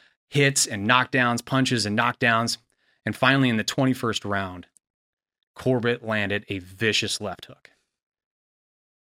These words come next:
knocked down Sullivan, who never got up, and he won the championship. And the, the fight was later punned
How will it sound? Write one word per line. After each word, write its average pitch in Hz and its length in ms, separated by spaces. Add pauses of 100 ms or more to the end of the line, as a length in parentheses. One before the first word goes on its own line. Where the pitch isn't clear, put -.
(140)
knocked 107 360
down 117 380
Sullivan, 95 560 (520)
who 110 100
never 98 340
got 85 240
up, - 220 (1500)
and 104 100
he 101 40
won 104 240
the 90 60
championship. - 560 (1300)
And 107 320 (120)
the, 113 100 (220)
the 117 120
fight 143 400
was 110 160
later 113 360
punned 98 560